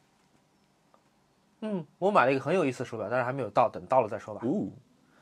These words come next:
Speaker 2: 多少钱？
Speaker 1: 啊，一，一万多块钱吧，就还好。
Speaker 2: 哦，嗯。哎，好了，今天我们是不是缺了点什么？
Speaker 1: 自行车。
Speaker 2: <laughs>
Speaker 1: 嗯，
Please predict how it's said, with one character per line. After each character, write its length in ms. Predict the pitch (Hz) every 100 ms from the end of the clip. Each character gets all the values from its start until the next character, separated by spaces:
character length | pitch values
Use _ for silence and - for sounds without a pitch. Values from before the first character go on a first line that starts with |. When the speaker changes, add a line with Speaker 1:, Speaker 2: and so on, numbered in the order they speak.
| _ _ _
Speaker 2:
多 140 | 123
少 80 | 101
钱？ 60 | 87
Speaker 1:
啊， 60 | - _ - _ _
一， 580 | 107 92 98 101 107 110 107
一 60 |
万 140 | 101 101
多 100 | 87
块 100 | 90
钱 140 | 85
吧， 100 | 82 -
就 100 | 85
还 140 | 80
好。 240 | - - - _ -
Speaker 2:
哦， 80 | - _ _ _ _ _ _ _ _ - _ _ -
嗯。 100 | 82
哎， 240 | 95 185 - _ _ _
好 160 | - 73
了， 100 | - _
今 160 | - 101
天 80 | 104
我 60 |
们 80 | 87
是 100 | 104
不 60 | 98
是 40 |
缺 160 | - 107
了 80 | 92
点 120 | 67
什 140 | -
么？ 100 | - _ _ _ _ _ _ _ _ _ _ _ _ _ _ _ _ _ _ _ -
Speaker 1:
自 220 | - 262 170
行 180 | 139
车。 160 | 160 226
Speaker 2:
<laughs> 720 | - - - 202 233 - 240
Speaker 1:
嗯， 200 | - -